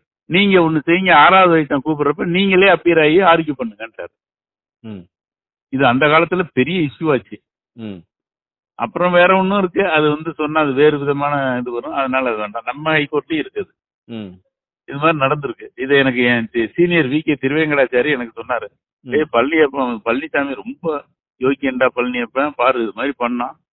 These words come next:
Speaker 1: அப்படின்னு என்கிட்டயே சொல்லியிருக்காரு.
Speaker 2: ம்.
Speaker 1: அதனால இந்த கோர்ட் அவமதிப்புங்கிறது அந்த ஜட்ஜே நடவடிக்கை எடுத்துடலாம்.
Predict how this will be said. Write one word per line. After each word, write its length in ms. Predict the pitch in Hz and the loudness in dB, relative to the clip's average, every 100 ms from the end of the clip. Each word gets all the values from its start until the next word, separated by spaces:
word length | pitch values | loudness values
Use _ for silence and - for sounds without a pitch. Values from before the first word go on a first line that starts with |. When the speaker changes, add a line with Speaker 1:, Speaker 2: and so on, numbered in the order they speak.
| _ 151 | _ -4
Speaker 1:
அப்படின்னு 300 | 147 180 190 | 0 0 0
என்கிட்டயே 220 | 170 185 170 | 2 2 2
சொல்லியிருக்காரு. 400 | 127 117 101 - _ _ _ | -2 -2 -4 -8 _ _ _
Speaker 2:
ம். 300 | 104 95 87 _ _ _ _ _ _ _ | -18 -18 -20 _ _ _ _ _ _ _
Speaker 1:
அதனால 440 | - 151 156 185 | 0 2 4 2
இந்த 180 | 196 160 - | 2 0 0
கோர்ட் 300 | 151 196 208 | 2 2 4
அவமதிப்புங்கிறது 1160 | 165 165 175 175 156 160 147 123 110 156 175 - _ _ _ _ _ | 4 4 2 -2 -2 -6 -6 -6 -4 -4 -4 -8 _ _ _ _ _
அந்த 280 | - 160 170 | -2 0 0
ஜட்ஜே 600 | 139 147 165 170 226 233 | 2 2 2 2 2 4
நடவடிக்கை 500 | 185 185 208 196 180 | 2 2 0 2 2
எடுத்துடலாம். 440 | 160 180 143 110 | 2 0 0 -2